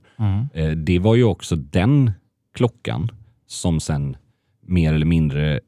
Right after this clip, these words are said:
Speaker 2: eh, försvarsdepartementet krävde att Rolex skulle kopie-, inte kopiera, för det gjorde de ju inte, men de skulle utgå från den. Och det är väl också ett bra betyg att det var Omega Seamaster som låg till grund på något sätt för
Speaker 1: Mm.
Speaker 2: den.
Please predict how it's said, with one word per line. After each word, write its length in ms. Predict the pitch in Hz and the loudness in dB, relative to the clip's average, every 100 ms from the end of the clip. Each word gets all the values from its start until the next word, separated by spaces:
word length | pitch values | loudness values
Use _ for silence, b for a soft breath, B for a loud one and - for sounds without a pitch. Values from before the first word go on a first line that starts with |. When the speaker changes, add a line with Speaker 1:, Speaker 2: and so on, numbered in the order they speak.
| _ | _
Speaker 2:
eh, 160 | 76 | -8
försvarsdepartementet 1080 | - - 87 78 - - - - 73 - - | -6 -4 -2 -4 -6 -10 -10 -6 -6 -8 -10
krävde 760 | - 113 104 82 65 73 117 120 101 | -2 2 2 2 -2 -2 0 0 -2
att 180 | 87 110 | -2 0
Rolex 680 | 92 80 120 180 - - | 0 0 0 -2 -8 -18
skulle 560 | - - 117 92 85 82 - _ _ | -8 -2 0 0 -2 -4 -8 _ _
kopie-, 440 | - 104 - 104 87 | -2 0 2 0 0
inte 200 | 123 120 | 0 0
kopiera, 580 | 107 131 120 101 82 101 | 2 0 2 2 2 2
för 120 | - | 0
det 100 | 101 101 | 2 2
gjorde 200 | 87 80 | 2 0
de 100 | 82 | -2
ju 60 | |
inte, 160 | 78 - | -2 -2
men 280 | 92 92 82 B B B B _ _ | 0 -2 -4 B B B B _ _
de 280 | - 101 98 | -4 -2 0
skulle 240 | - 110 - | 2 2 4
utgå 420 | 156 98 - 165 | 2 2 2 0
från 180 | 131 98 | 2 -2
den. 220 | - - | -4 -8
Och 120 | - | -2
det 80 | 95 | 0
är 60 | 110 | 2
väl 120 | 127 | 0
också 200 | - 139 | 2 0
ett 100 | 113 | 0
bra 500 | 95 95 76 69 71 | 0 0 0 -4 -8
betyg 540 | 104 82 - 55 60 - | -8 -6 -6 -8 -8 -10
att 240 | - - _ _ _ | -12 -16 _ _ _
det 160 | 95 | -2
var 360 | 82 87 82 85 | 2 2 2 0
Omega 420 | 80 82 76 73 | 0 0 -2 -4
Seamaster 640 | - - 80 80 78 - | -6 -6 -4 -4 -4 -4
som 340 | 143 120 90 113 | -2 0 -2 -2
låg 320 | 95 80 73 | 0 0 -4
till 180 | - 87 | -6 -4
grund 540 | 82 143 135 69 69 - | 0 0 0 -2 -4 -4
på 80 | |
något 200 | 80 - | -4 -4
sätt 260 | - - - | -6 -8 -8
för 420 | - 117 110 - | 2 4 6 2
Speaker 1:
Mm. 140 | - 98 | -2 -4
Speaker 2:
den. 280 | 62 64 | -4 -4